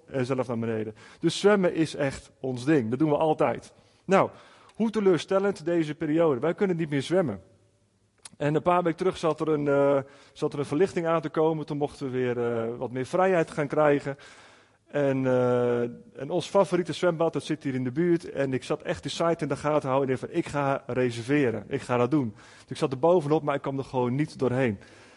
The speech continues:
En, eh, een paar dagen, meerdere keren per dag geprobeerd om te reserveren. Maar het, eh, ja, het lukte niet. Dus ik heb gebeld. En ik zei van, "Nou, is er misschien nog een plekje vrij?" En toen bleek dat ze tot twintig december, ehm, vol zaten.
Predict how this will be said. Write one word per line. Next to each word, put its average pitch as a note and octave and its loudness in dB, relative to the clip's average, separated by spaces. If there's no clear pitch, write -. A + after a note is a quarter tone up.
En, A#2 -2
eh, A2+ 0
een A2+ -2
paar E3 2
dagen, B2+ 0
meerdere D3 0
keren C3 0
per C3 -4
dag B2 -4
geprobeerd D3 -4
om B2 -6
te B2 -4
reserveren. F3 0
Maar C#3 0
het, B2+ -2
eh, C3+ 0
ja, E3 0
het C3 0
lukte F3 -2
niet. A#2+ -4
Dus - -20
ik - -14
heb - -4
gebeld. G3 6
En C#3 0
ik C3 -2
zei C#3 -2
van, D#3+ -4
"Nou, C#3 4
is - -2
er C#3+ -4
misschien C3 -4
nog A#2+ -2
een A#2 -2
plekje F3 0
vrij?" D3+ 2
En C#3+ -2
toen C#3 -8
bleek C3+ 2
dat C3 2
ze - -4
tot - -2
twintig D3 -2
december, B2 2
ehm, A2 -2
vol A3 6
zaten. A2 0